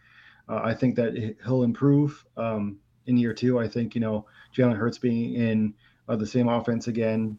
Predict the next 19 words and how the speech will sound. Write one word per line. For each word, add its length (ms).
uh, 160
for 100
the 80
first 220
time 160
since, 220
like, 100
high 120
school, 240
I 80
think, 300
uh, 100
will 200
improve. 360
I, 120
uh, 320
and, 400
you 120
know, 260